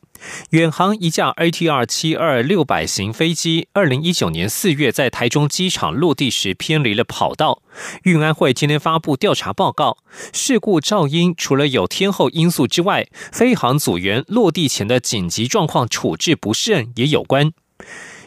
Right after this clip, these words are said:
远航一架A T R七二六百型飞机在去年四月二十号晚上由澎湖机场起飞，在台中机场落地时偏出跑道，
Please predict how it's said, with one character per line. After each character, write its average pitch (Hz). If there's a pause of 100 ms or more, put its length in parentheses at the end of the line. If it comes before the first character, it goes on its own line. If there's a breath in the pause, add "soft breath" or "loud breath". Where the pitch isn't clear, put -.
(100)
远 165
航 190
一 175
架 175
A 165
T 170
R 139
七 165
二 156
六 156
百 98
型 110
飞 147
机 151
在 143
去 156
年 113
四 180
月 143
二 180
十 -
号 156
晚 95
上 156 (220 loud breath)
由 143
澎 190
湖 135
机 190
场 120
起 -
飞， 151 (260 loud breath)
在 143
台 131
中 190
机 220
场 90
落 165
地 156
时 107
偏 175
出 170
跑 -
道， 147